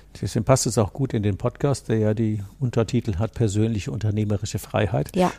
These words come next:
Speaker 1: weil das auch einer, mein höchster Wert auch ist.
Speaker 2: Ja.
Speaker 1: Und ich zitiere immer mich gerne selber, die beste Art, die Zukunft vorauszusagen, ist, sie selbst aktiv
Speaker 2: Ja.
Speaker 1: zu gestalten.
Speaker 2: Ja.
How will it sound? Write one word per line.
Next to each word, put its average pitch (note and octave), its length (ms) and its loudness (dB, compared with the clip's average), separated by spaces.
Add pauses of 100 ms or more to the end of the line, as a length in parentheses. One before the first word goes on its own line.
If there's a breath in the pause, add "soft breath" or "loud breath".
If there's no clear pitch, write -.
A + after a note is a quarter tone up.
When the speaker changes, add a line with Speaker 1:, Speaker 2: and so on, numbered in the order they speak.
Speaker 1:
weil G#2+ 80 0
das A2 180 2
auch G#2+ 140 -2
einer, A#2+ 420 4 (720)
mein A2+ 640 4
höchster A#2 420 4
Wert G2+ 220 4
auch - 180 2
ist. D#3+ 180 -2
Speaker 2:
Ja. F#3 120 0 (480 loud breath)
Speaker 1:
Und A2+ 80 2
ich - 140 -2
zitiere C3 420 6
immer C#3+ 220 4
mich A#2+ 180 4
gerne A#2+ 300 6
selber, A#2 300 4
die G#2+ 340 -2
beste - 380 2
Art, - 160 4
die A#2+ 80 -2
Zukunft - 380 -2
vorauszusagen, A#2+ 920 2
ist, - 220 -4
sie A2 100 0
selbst A2 400 2
aktiv - 320 0
Speaker 2:
Ja. - 60 -4
Speaker 1:
zu - 100 -8
gestalten. B2+ 560 -2
Speaker 2:
Ja. F#3 140 -4